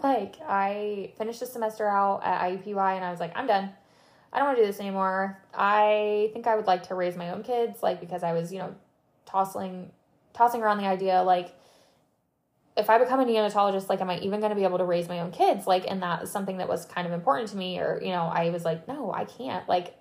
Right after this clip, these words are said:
you can't. You're gonna have to raise a nanny, and I don't wanna do that." So, um, I was like, "Okay, well, I'll just, like, switch schools," which I was considering anyways, because obviously I U P U I was so big and uncomfortable for me, too big.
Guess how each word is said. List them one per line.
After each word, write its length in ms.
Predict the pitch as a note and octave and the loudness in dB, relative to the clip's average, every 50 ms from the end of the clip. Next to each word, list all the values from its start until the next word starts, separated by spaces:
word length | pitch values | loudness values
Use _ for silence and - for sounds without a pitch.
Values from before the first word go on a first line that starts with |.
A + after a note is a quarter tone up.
| _ | _
you 120 | - G#3 A#3 | -16 -14 -14
can't. 360 | - - - - - G#3+ - | -14 -14 -14 -12 -12 -10 -8
You're 80 | - A3+ | -6 -6
gonna 120 | C4+ C4+ | -4 -4
have 60 | C4+ | -4
to 80 | C4+ B3+ | -4 0
raise 180 | B3+ C4 B3+ | 0 0 0
a 40 | A#3+ | 0
nanny, 300 | A#3 B3 C#4 E4 C#4+ G3 | -4 -8 -10 -8 -8 -8
and 100 | F3 F3+ | -8 -8
I 40 | G#3+ | -8
don't 120 | B3 C#4 | -8 -10
wanna 160 | - C4+ C4+ A3+ | -12 -12 -12 -10
do 160 | G3+ C#4 D#4 | -10 -8 -6
that." 260 | D4+ - - - - - _ _ - - - - - - - _ _ _ | -6 -6 -6 -8 -10 -14 _ _ -20 -20 -20 -20 -20 -20 -20 _ _ _
So, 960 | - - - - - C#4 B3+ A#3+ A#3 A3+ A3+ A3 A3 A3 A3 A3 A3 - - - - _ _ _ _ - | -10 -8 -6 2 6 8 10 10 12 10 10 10 8 8 6 6 4 2 0 -4 -16 _ _ _ _ 0
um, 420 | G3 F#3+ - - - - - - - - _ _ _ _ _ _ - | 2 2 2 2 -2 -4 -10 -14 -20 -20 _ _ _ _ _ _ -2
I 100 | G#3 G#3 | 0 0
was 140 | G#3 G3+ | 0 0
like, 220 | G3+ G3 F#3+ F#3+ - | 0 0 0 0 -2
"Okay, 180 | C#4+ C#4 C#4 | 0 2 4
well, 160 | B3 A3+ A3 G#3+ | 6 8 8 8
I'll 140 | A3+ A#3+ | 8 6
just, 260 | B3+ D4+ D4+ - - - | 6 2 -2 -4 -2 -2
like, 140 | C4 A#3+ | -2 -2
switch 500 | - - - - - G#3 A3 A#3 A#3 - | -2 -6 -14 -4 0 2 2 2 2 -2
schools," 640 | - - - A#3+ G3+ F#3 F#3 F3+ F3+ G3+ A#3+ A#3+ - - | -8 0 4 6 6 8 8 8 8 6 4 2 2 2
which 180 | G3 F#3 - | 2 2 4
I 120 | - F3+ F#3+ | 4 4 4
was 160 | F#3+ F#3+ F#3+ | 4 2 0
considering 420 | - A3 G3+ - C#4 C#4 C#4 C4 | -4 -6 -4 -2 0 0 0 0
anyways, 340 | A#3+ G3+ F#3+ F#3 F#3 F#3+ G3 | 0 -2 0 0 0 0 -2
because 480 | G3 - - F#3+ F3+ F3+ F3 F3 - - _ - | -4 -4 0 0 0 0 -2 -6 -14 -18 _ 0
obviously 440 | - F#3 F3+ F#3+ F#3 F#3+ - - - | 2 2 2 2 0 0 0 0 2
I 80 | E3+ | 2
U 120 | F3 F3+ F3 | 2 2 0
P 120 | E3+ G3+ | -2 0
U 60 | G3 F3+ | 0 2
I 80 | F3 | 2
was 160 | F3 F3 F3 - | 0 -2 -4 -6
so 260 | - - F#3+ F#3+ G3 | -2 2 4 4 4
big 360 | F3+ F3+ D#3+ - - F#3+ F#3 | 4 4 2 2 0 0 -2
and 380 | - F3+ F3 F3 F3 F3 - - _ _ _ _ _ _ | -4 -4 -4 -4 -6 -6 -8 -12 _ _ _ _ _ _
uncomfortable 800 | - F#3 F#3 F#3 E3+ F3+ F3 E3+ E3+ E3+ - F#3+ G3 G#3+ - - - - - - _ _ | -2 -2 -2 -2 -6 -8 -8 -6 -2 0 2 2 2 0 -4 -8 -18 -20 -20 -20 _ _
for 120 | - G#3+ | -2 0
me, 360 | G3+ F#3 - - - G3 - - _ - | 0 0 -2 -4 -8 -10 -12 -16 _ -10
too 140 | - - B3+ | -6 -2 0
big. 280 | G3+ F3+ F3 G3 G3 | 0 0 0 -2 -4